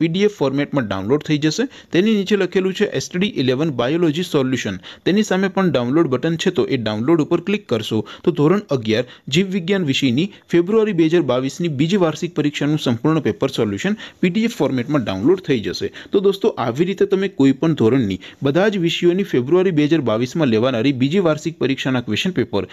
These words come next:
અને તેના સંપૂર્ણ પેપર સોલ્યુશનની પી ડી એફને ડબલ્યુ ડબલ્યુ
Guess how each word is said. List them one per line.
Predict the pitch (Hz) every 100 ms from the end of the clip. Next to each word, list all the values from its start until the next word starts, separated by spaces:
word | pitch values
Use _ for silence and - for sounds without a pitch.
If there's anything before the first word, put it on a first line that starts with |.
| - -
અને | 180
તેના | 190 190 185
સંપૂર્ણ | 139 127 170 170
પેપર | 117 - 147
સોલ્યુશનની | - 135 127 110 98 -
પી | 170
ડી | 147 101
એફને | - 101
ડબલ્યુ | - - - 156 190 202 165
ડબલ્યુ | 139 165 160